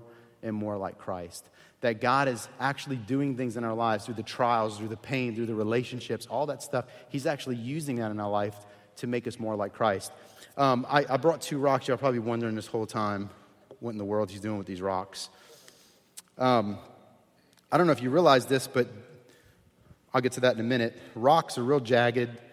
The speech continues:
They're usually a part of a mountain. They get kinda chipped off. They fall down.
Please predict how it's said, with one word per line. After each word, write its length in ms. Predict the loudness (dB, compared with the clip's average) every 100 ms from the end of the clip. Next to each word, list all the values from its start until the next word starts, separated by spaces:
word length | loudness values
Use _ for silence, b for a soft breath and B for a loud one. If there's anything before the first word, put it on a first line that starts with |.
| B B B
They're 100 | 0
usually 280 | 0 0 0
a 40 |
part 180 | 2 2
of 60 | 2
a 40 |
mountain. 520 | 2 0 -2 -4 -6 -8 -10 -4
They 140 | -2
get 560 | -2 -4 -8 -20 -20 -6
kinda 180 | -4
chipped 320 | -2 -4 -2 4
off. 300 | 4 4 0
They 100 | -4
fall 300 | 2 2 4
down. 400 | 0 -2 -4